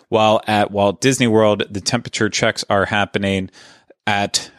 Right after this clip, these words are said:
right before you get to the security checkpoints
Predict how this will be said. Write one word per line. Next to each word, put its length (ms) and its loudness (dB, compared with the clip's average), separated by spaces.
right 460 2
before 340 2
you 120 2
get 200 -2
to 100 0
the 80 0
security 520 0
checkpoints 640 -4